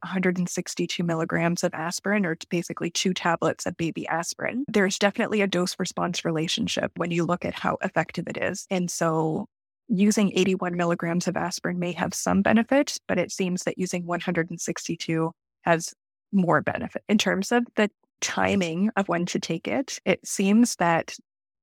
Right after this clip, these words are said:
for reasons that are not totally clear, that taking it at night before bed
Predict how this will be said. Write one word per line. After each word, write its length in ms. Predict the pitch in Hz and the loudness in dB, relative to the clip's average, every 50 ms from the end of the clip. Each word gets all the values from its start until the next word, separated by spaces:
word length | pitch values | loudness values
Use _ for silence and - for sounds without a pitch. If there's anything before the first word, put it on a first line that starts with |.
| _ _ _ | _ _ _
for 460 | - - 190 180 175 170 165 160 - | 2 4 6 6 6 6 4 4 2
reasons 460 | - 190 190 196 - - 185 185 180 - | 2 2 2 2 2 2 0 0 0 2
that 260 | 175 175 165 170 - - | 2 4 4 2 0 -4
are 100 | - 175 | -6 -4
not 220 | 165 170 220 240 - | 0 2 2 2 2
totally 460 | - - - 277 339 320 262 196 170 | 0 0 0 2 4 4 4 4 2
clear, 360 | - - - - 147 175 196 - | 0 -2 -6 -4 -2 -2 0 2
that 120 | 208 180 | 2 2
taking 340 | - - 214 214 - 247 233 | 2 2 0 0 0 0 0
it 100 | 233 226 | 2 2
at 140 | 226 202 - | 2 2 2
night 200 | 190 185 190 - | 0 -2 -2 -2
before 280 | - 196 - - 180 180 | -6 -8 -4 -2 -2 0
bed 320 | - 175 170 170 170 190 | 0 0 0 -2 -4 -10